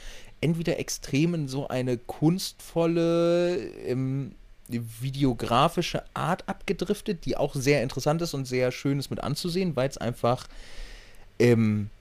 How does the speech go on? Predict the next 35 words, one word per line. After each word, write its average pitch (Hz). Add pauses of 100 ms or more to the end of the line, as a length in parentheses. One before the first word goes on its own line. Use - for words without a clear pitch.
(840)
extrem -
ist, 104
was -
sie 196
machen. 196
Gerade 139
wenn 143
ich 139
so -
ein 135
bisschen 135
an 113
Josh 117
Hill 156
denke, 180
der 127
ja, 127
ähm, 110
jetzt -
über, 113
ich -
glaub 113
auch -
über 139
Monster 135
Energy 139
seinen 120
dritten 143
Film 151
rausgebracht 147
hat, 156
seinen 135
dritten -
Kurzfilm, 147 (640)
ähm, 117